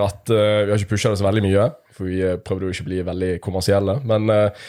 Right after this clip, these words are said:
for de som ønsker oppfølging og veiledning og treningsprogrammer på løping og, eh, styrketrening, så gå inn på lavterskel dot run. Eh, fyll ut skjemaet der, og så kommer jeg i kontakt med dere, og så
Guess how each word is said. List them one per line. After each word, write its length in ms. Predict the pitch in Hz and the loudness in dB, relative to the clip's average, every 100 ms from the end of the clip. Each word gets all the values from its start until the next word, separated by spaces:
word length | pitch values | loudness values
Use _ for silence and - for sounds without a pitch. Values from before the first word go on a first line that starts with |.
| - | -6
for 100 | - | -2
de 60 | 113 | 2
som 140 | 120 | 2
ønsker 260 | 110 120 120 | 2 2 0
oppfølging 480 | - 110 107 107 104 | 0 0 2 2 2
og 140 | 98 | 2
veiledning 540 | 101 104 104 98 98 95 | 2 2 2 2 0 0
og 80 | 95 | 0
treningsprogrammer 600 | 98 101 104 95 95 92 | 0 0 0 2 0 0
på 220 | - 95 | 0 2
løping 440 | 95 95 - 101 95 | 2 0 0 0 0
og, 420 | 90 98 92 85 | 0 0 0 0
eh, 140 | 101 | 0
styrketrening, 580 | 92 120 113 123 131 151 - | 2 2 2 2 2 0 -2
så 100 | 104 | 0
gå 80 | 101 | 2
inn 60 | |
på 100 | 98 | 2
lavterskel 600 | 95 95 - 95 - 92 | 2 2 0 -2 -2 -2
dot 200 | 95 98 101 | 0 -2 0
run. 340 | 104 131 165 - - - - - - | 2 2 0 -8 -18 -20 -20 -10 0
Eh, 180 | 98 95 | 2 2
fyll 220 | 117 113 | 2 0
ut 80 | 107 | 2
skjemaet 480 | 123 117 110 123 131 | 2 2 2 2 0
der, 60 | 135 - | -8 -4
og 140 | 110 | -2
så 560 | 104 - 110 101 98 92 - | -2 0 2 4 4 2 -2
kommer 320 | 104 92 92 87 | -2 2 2 0
jeg 60 | - | -2
i 160 | 95 90 | -4 -2
kontakt 420 | 95 95 90 - | 0 0 -2 -4
med 180 | 87 85 | -6 -4
dere, 220 | 92 85 - | -4 -4 -8
og 80 | |
så 240 | - 92 | -6 -6